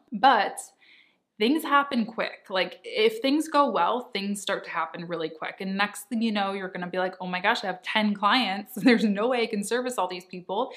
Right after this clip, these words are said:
And you either have to say no to those clients or you have to hire somebody. So if you do have to hire somebody or you know, get to hire somebody, it's a good thing. Uh, you want to be prepared for that. You don't wanna be like, "Oh my gosh, now I have to write out all these trainings,"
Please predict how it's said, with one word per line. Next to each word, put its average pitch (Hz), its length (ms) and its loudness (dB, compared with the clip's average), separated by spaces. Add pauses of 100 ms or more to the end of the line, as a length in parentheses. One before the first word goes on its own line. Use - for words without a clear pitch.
(260)
And 233 180 4
you 247 80 4
either 247 220 2
have 240 160 0
to 240 80 -8
say 240 180 -2
no 233 200 -2
to 254 120 -8
those 208 160 -6
clients 190 380 -4
or - 20 -8
you 190 60 -6
have 185 140 -2
to 196 40 -6
hire 175 240 -4
somebody. 170 380 -12
So 196 320 -2
if - 100 -10
you 214 140 -6
do 349 220 2
have 349 120 4
to 214 60 -4
hire 180 220 -4
somebody 180 360 -8
or 175 220 -4 (340)
you 190 160 -6
know, 160 100 -10 (140)
get 311 180 6
to 220 80 -2
hire 180 240 -4
somebody, 175 360 -6
it's 214 140 -8
a 190 40 -6
good 208 320 -2
thing. 190 360 -6 (320)
Uh, 180 480 0 (480)
you 233 200 2
want 233 300 4
to 247 60 -6
be 220 120 -4
prepared 175 480 -8
for - 100 -14
that. - 240 -10
You 214 100 -2
don't 190 200 2
wanna 190 200 -2
be 185 120 -2
like, 190 140 0 (100)
"Oh 233 60 4
my 226 180 4
gosh, 196 200 6
now 196 300 4
I 233 60 4
have 220 160 -2
to 202 80 -6
write 180 220 -2
out 180 220 0
all 185 140 -4
these 185 240 -8
trainings," 226 1000 0